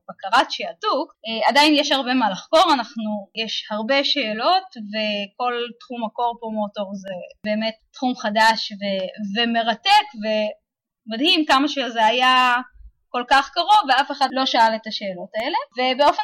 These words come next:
כללי חשוב לי לציין שבעצם מחקר בסיסי זה, זה דבר מאוד מאוד חשוב, שאנחנו לחלוטין לא יכולים להזניח אותו.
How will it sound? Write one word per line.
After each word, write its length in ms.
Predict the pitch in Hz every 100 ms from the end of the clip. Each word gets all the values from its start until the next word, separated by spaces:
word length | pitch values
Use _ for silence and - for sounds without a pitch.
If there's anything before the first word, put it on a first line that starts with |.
| 427
כללי 340 | 440 453 480
חשוב 220 | 302 294
לי 140 | 285 285
לציין 400 | 285 311 302 302
שבעצם 640 | 269 233 240 240 262 262 254 - _ _ 220
מחקר 300 | 214 - 285 311
בסיסי 560 | 311 269 - - 285 285
זה, 340 | 247 202 214 208 202 190 185 _ _ -
זה 120 | 247 233
דבר 300 | 220 240 240 226
מאוד 240 | 220 262
מאוד 240 | 262 240 226 -
חשוב, 300 | 208 220 285 539 - _ - - - 208
שאנחנו 320 | 208 202 226 208
לחלוטין 460 | 214 226 220 302 320
לא 80 | 285
יכולים 340 | 285 247 247 247
להזניח 560 | 214 196 196 214 247
אותו. 180 | 349 -